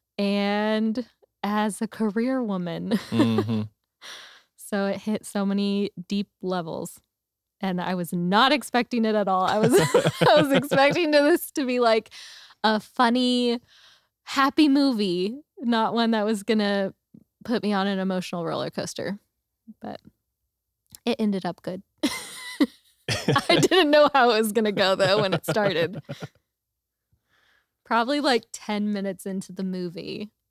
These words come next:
Speaker 1: Was it, like, ten minutes? Something like that.
Speaker 2: Uh,
Speaker 1: Maybe ten or twenty minutes into the movie.
Speaker 2: which, what are you talking about?
Speaker 1: I started crying for the first time and almost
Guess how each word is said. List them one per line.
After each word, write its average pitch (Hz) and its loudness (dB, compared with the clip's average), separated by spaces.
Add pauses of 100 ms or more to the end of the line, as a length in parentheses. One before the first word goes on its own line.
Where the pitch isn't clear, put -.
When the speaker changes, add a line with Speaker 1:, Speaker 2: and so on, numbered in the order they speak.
(640)
Speaker 1:
Was 262 -14
it, 285 -8
like, 339 -6
ten 370 -6
minutes? 359 -12 (100)
Something 226 -8
like 170 -10
that. - -10 (760)
Speaker 2:
Uh, 117 4 (180)
Speaker 1:
Maybe 247 -2
ten 202 -6
or 196 -4
twenty 175 -12
minutes 175 -10
into 175 -6
the 180 -8
movie. 165 -6 (500)
Speaker 2:
which, 123 0
what 117 0
are 113 0
you 107 0
talking 107 -4
about? - -10 (420)
Speaker 1:
I 190 -2 (120)
started 175 -4
crying 160 -4 (280)
for 196 -6
the 196 -6
first 180 -8
time 185 -10 (460)
and 180 -6 (160)
almost 247 0